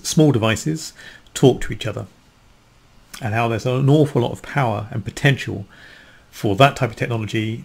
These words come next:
to be able to do an awful lot more without going into specifics. So here we have got a little chart of, uh, uh, communication rates. So years ago, decades ago, I would have been sitting at my desktop,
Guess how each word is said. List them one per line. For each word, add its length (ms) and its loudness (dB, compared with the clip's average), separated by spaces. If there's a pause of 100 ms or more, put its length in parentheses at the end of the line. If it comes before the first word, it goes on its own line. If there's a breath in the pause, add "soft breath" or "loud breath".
(120)
to 680 -4 (460 loud breath)
be 120 4
able 140 -2
to 100 -8
do 320 0 (460)
an 120 4
awful 260 0
lot 160 -8
more 300 -6 (760 loud breath)
without 180 0
going 180 -2
into 200 -6
specifics. 720 -10 (260)
So 320 4 (840)
here 240 4
we 80 4
have 100 0
got 140 -4
a 20 -2
little 320 -4 (340 loud breath)
chart 460 4
of, 180 -2
uh, 300 -2 (1120 loud breath)
uh, 160 -6 (180)
communication 540 4
rates. 260 -2
So 540 -2 (160)
years 260 6
ago, 240 0
decades 360 -2
ago, 360 2
I 160 -2
would 160 -4
have 60 -4
been 100 -2
sitting 240 -2
at 80 -4
my 120 -4
desktop, 680 -4